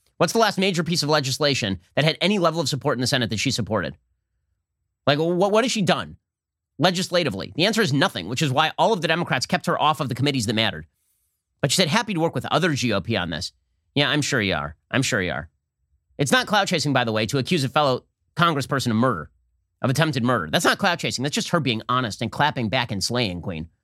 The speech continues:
Yeah, I wonder if Steve Scalise has anything to say about this, too. Maybe like Bernie Sanders. Yeah, if, as long as we are going to just simply suggest that congresspeople are responsible for the attempted murder of other congresspeople, how about, like,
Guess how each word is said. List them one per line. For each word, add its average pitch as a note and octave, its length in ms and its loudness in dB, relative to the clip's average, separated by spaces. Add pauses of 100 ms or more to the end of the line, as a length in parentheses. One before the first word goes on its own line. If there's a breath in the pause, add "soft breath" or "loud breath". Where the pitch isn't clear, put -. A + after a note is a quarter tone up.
(1080)
Yeah, C#3+ 180 2
I C#3+ 120 4
wonder A3+ 220 4
if A3 80 -2
Steve A3 180 0
Scalise E3 340 -2
has B2+ 140 0
anything A2+ 280 0
to F#2+ 40 -2
say A2 140 0
about F#2 200 -2
this, D2+ 140 -8
too. G#2+ 160 -2
Maybe A2+ 300 2
like G#2 200 0
Bernie A#2 220 2
Sanders. - 380 -6 (800)
Yeah, F#2 100 -6
if, G2 180 0
as C3+ 160 2
long G3 200 4
as D#3+ 80 -2
we F3+ 100 2
are D3+ 80 2
going D3 220 2
to A#2+ 100 -4
just A#2 240 -6 (240)
simply E3 420 2
suggest B2+ 560 -2 (360)
that B2+ 120 2
congresspeople D#3+ 600 0
are G#2+ 100 0
responsible D3 480 0
for C3+ 120 -2
the B2 100 0
attempted B2+ 320 0
murder C3 180 2
of A2 100 2
other A#2+ 200 2
congresspeople, E3+ 600 -2 (1200)
how F#3 140 4
about, C4 180 2
like, E3 180 -2